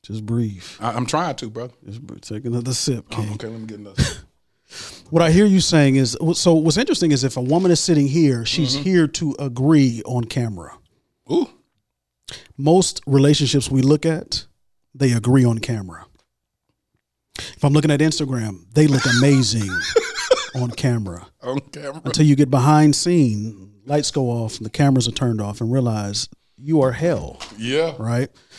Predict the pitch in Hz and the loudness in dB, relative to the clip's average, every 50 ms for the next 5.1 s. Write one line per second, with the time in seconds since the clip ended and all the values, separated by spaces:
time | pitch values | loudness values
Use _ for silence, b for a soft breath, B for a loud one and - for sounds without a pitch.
0 | - - 127 123 131 151 160 139 110 107 - - _ _ 160 151 147 147 175 190 | -16 -16 -14 -14 -14 -14 -16 -16 -16 -18 -20 -20 _ _ 2 4 4 4 4 4
1 | 156 104 95 95 - 120 117 120 123 - - 156 139 131 127 120 - - _ _ | 2 0 -2 -6 -6 -4 -2 -2 -2 0 2 2 2 2 0 -2 -6 -12 _ _
2 | _ - 135 147 165 - 127 135 165 - - - 180 160 147 151 143 135 143 190 | _ -2 0 0 0 0 0 -2 -2 -2 0 2 2 2 4 2 2 2 0 -2
3 | 233 226 - 151 - - 147 139 135 143 151 165 165 156 135 131 151 156 156 147 | -2 -2 -2 -2 0 0 0 2 2 2 2 2 2 2 2 2 2 2 2 2
4 | - 151 139 131 123 135 147 151 143 131 117 - 160 156 151 143 117 104 98 95 | 0 0 0 0 2 2 2 4 2 2 0 -2 -2 -2 0 0 -2 -4 -6 -8
5 | 107 | -12